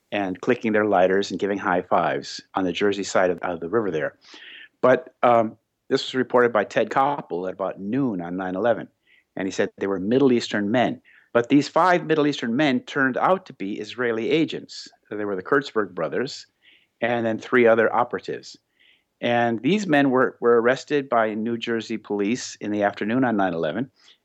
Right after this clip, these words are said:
and they were found to have been carrying box cutters and,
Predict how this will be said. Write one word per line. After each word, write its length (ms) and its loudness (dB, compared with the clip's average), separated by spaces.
and 320 2
they 100 4
were 140 4
found 400 2
to 160 -6
have 180 -2
been 160 -4
carrying 560 -2
box 300 0
cutters 520 0
and, 480 -8